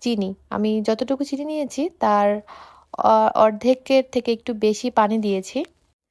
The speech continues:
এখন আমি শিরা বানিয়ে নিব। শিরাটা কিন্তু খুব বেশি পাতলা হবে না, ঘন শিরা বানাবো। দিয়ে দিয়েছি দুইটা এলাচ ফ্লেভারের জন্য। এখন আমি দিয়ে দিব কিছু বাদাম। অনেকে কিন্তু বাদাম কুচি করে কেটে দেয়, কিন্তু আমার কাছে,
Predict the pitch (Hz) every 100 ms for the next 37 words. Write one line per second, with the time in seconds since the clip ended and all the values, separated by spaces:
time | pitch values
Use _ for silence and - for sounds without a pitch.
0 | _ _ - 240 - 285 262 226 - 254
1 | 233 233 233 233 196 180 214 311 _ _
2 | _ _ _ _ _ - 247 247 254 269
3 | 285 277 233 262 277 247 214 - 247 240
4 | 196 202 226 262 208 214 233 233 226 214
5 | 196 185 233 - _ _ - - - 208
6 | 247 254 226 - 262 320 233 220 233 214
7 | 185 190 - - 214 196 202 220 202 196
8 | 196 262 - - 220 - 269 254 226 196
9 | 190 185 190 226 381 - _ _ _ _
10 | - 233 262 254 208 175 180 180 196 _
11 | _ _ _ _ _ _ _ _ _ _
12 | _ _ _ _ _ _ _ _ _ _
13 | _ _ _ _ - 247 285 320 311 320
14 | 311 247 220 247 - 247 254 262 254 226
15 | 214 202 202 226 220 226 208 202 220 226
16 | 226 220 -